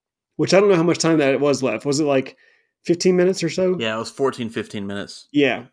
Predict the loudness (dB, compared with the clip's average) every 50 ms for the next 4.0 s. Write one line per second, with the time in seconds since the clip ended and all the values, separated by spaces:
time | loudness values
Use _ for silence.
0 | _ _ _ -18 _ -4 0 0 2 0 0 -4 -10 _ _ _ _ _ -20 -20
1 | -20 _ _ _ -2 0 2 2 2 2 2 2 2 2 2 2 2 2 0 0
2 | 0 0 2 2 2 2 2 2 2 2 0 0 -2 -2 0 0 2 2 2 2
3 | 0 -2 0 0 2 2 4 2 2 2 4 4 4 4 4 4 4 2 0 -4